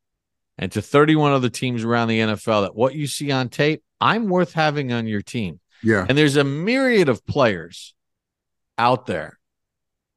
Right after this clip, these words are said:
Speaker 1: including Saquon Barkley, for that matter.
Speaker 2: Yep.
Speaker 1: There's only a handful of guys that, you know, got lock up,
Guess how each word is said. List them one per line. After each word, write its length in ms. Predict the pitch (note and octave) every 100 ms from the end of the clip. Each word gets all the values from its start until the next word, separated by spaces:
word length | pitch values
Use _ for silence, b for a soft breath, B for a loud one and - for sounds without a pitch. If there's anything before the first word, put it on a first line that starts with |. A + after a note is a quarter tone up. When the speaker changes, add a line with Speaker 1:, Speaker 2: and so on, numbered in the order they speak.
| _ -
Speaker 1:
including 460 | G3 - C4 D4+
Saquon 560 | F3 - D3 D#3 E3+ D#3
Barkley, 380 | F#3 A3 G#2 F2+
for 160 | -
that 240 | F2+ D#2+ -
matter. 280 | D#2+ D#2+ - _ -
Speaker 2:
Yep. 140 | B2+ - _ _ _ _ _ _
Speaker 1:
There's 180 | D3 D#3+
only 300 | F#3+ C4+ C#4+
a 80 | G#3+
handful 420 | E3+ A#3+ G#3 G#3+
of 60 | F#3
guys 640 | E3+ E3 E2+ F2+ - - _ _ _
that, 300 | A#2 A#2 A2 _ _
you 140 | - A2
know, 200 | G2 G2
got 340 | F#2+ A#2+ G#2+ -
lock 500 | G2+ G#2+ D#3 F#3+ -
up, 300 | D3 D3+ D3+